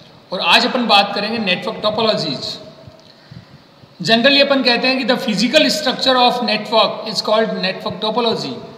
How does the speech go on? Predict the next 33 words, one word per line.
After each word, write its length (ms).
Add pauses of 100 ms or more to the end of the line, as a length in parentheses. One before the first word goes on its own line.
(960)
नेटवर्क 380
का 80
जो 120
फिजिकल 440
स्ट्रक्चर 420
होता 220
है 60
उसे 200
अपन 200
क्या 120
कहते 220
हैं? 80
नेटवर्क 420
topology। 480 (1700)
In 80
other 280
word, 260
we 200 (100)
can 100
say 240
the 100
pattern 400
of 160 (120)
interconnection 640
of 140
nodes 460 (680)
in 120
a 100
network 480
is 200
called 320
the 140
topology। 540